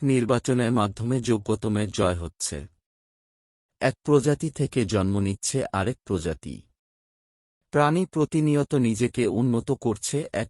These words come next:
স্তর থেকে আরেক স্তরে। ডারউইনের মত অনুসারে মানুষ নিম্নতর জীব থেকে ধাপে ধাপে উন্নত জীবের স্তরে এসে পৌঁছেছে। এই ক্রমবিবর্তনের চিত্রই তিনি এঁকেছেন তার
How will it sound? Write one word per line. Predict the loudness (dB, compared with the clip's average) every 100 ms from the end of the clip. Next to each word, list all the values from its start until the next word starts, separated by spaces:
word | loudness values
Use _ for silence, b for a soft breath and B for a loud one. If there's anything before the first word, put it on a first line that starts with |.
| -6
স্তর | -6 -4 -4 -4
থেকে | -6 -4 -2
আরেক | -2 -2 -2
স্তরে। | -4 -4 -4 -6 -12 _ _ _ _ _ _ _ _ _ _ _ -14
ডারউইনের | -4 0 2 2 0 -2 -2
মত | 0 0 0
অনুসারে | 2 2 -2 -4 -4 -2 -4 -8 _ -8
মানুষ | -2 0 0 -4 -2
নিম্নতর | 0 0 0 -2 -4
জীব | -2 -4 -4
থেকে | -6 -4 -4
ধাপে | -4 -6 -4 -6
ধাপে | -4 -6 -4 -4
উন্নত | -2 -2 -2 -2
জীবের | -4 -4 -2 -2 -2
স্তরে | -4 -4 -2 -2
এসে | -4 -8
পৌঁছেছে। | -6 -8 -8 -10 -10 -12 -14 _ _ _ _ _ _ _ _ _ _ _
এই | 2 2
ক্রমবিবর্তনের | 2 2 4 4 4 4 2 2 2 2 0
চিত্রই | -2 0 0 0
তিনি | 0 0 2 2
এঁকেছেন | 0 -2 -2 0 -2 -2
তার | -2